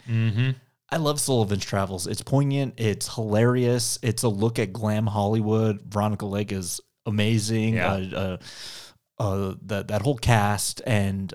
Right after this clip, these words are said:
Speaker 2: um, it's, it's just a unique comedy of, of the, of the era with, uh, like, a cool message at the end. Uh, yeah, that's my number two. I would love to, I would love to talk about that one, one of these days. Like, maybe, like, a comedy cask of the forties with, like, Philadelphia Story, and that one could be a lot of fun.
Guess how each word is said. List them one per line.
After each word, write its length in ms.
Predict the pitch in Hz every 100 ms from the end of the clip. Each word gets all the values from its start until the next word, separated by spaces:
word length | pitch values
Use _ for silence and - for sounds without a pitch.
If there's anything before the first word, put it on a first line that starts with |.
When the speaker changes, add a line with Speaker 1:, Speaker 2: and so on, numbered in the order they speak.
| -
Speaker 2:
um, 240 | 98 95 - -
it's, 500 | 139 - - - - _ _ _
it's 140 | 139 156
just 160 | 208
a 80 | 160
unique 720 | 107 107 98 139 - - - _
comedy 380 | 131 131 113 98
of, 160 | 92
of 220 | - 104 104
the, 80 | -
of 180 | 107
the 140 | 101 -
era 240 | 110 95
with, 220 | 92 90 -
uh, 60 |
like, 240 | 98 95 104
a 60 |
cool 260 | 95 - 143
message 500 | 113 104 - 95 92
at 160 | 98 98
the 180 | 95
end. 320 | 92 92 87 87 - - - _ -
Uh, 320 | 107 92 - - _ _
yeah, 120 | 117 95
that's 200 | 107 -
my 100 | 123
number 220 | 120 110
two. 300 | - 120 92
I 100 | -
would 100 | 208
love 140 | 190 190
to, 220 | 131 95
I 60 | 127
would 100 | 156
love 120 | 156
to 80 | 123
talk 260 | 110 117 117
about 240 | 95 -
that 160 | 92 90
one, 240 | 98 95
one 140 | 107 104
of 60 |
these 180 | 98 95
days. 240 | - 101 104
Like, 140 | 104
maybe, 260 | 123 156 165
like, 160 | 131
a 80 | 117
comedy 540 | 117 - 131 135 127
cask 420 | 117 - 113 110 120
of 100 | 98
the 80 |
forties 460 | 92 110 101 98 90
with, 140 | 92
like, 200 | 104 -
Philadelphia 540 | - 110 101 98 110 110
Story, 420 | - 117 110 107
and 140 | 95
that 180 | 101 101
one 340 | 120 120 113 101
could 160 | 107
be 80 | 101
a 60 | 95
lot 200 | 92 85
of 80 |
fun. 260 | - 98